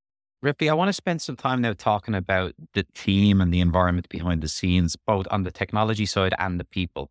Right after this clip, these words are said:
I know you're particularly proud of the technology that you guys have built, p-, working with your own code,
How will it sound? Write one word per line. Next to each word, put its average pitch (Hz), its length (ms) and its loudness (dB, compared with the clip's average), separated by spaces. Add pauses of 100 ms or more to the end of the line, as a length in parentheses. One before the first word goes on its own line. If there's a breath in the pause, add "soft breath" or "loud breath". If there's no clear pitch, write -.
I 95 100 -8
know 101 140 0
you're 87 220 -2
particularly 101 520 -4
proud 92 460 -2 (100)
of 85 200 -10
the 82 100 -10
technology 85 600 -6
that - 200 -6
you 80 160 -10
guys 78 240 -8
have 76 140 -14 (100)
built, 85 340 -2
p-, - 200 -20
working 82 320 -4
with 78 120 -4
your 80 200 -4
own 80 220 -4
code, 78 520 -4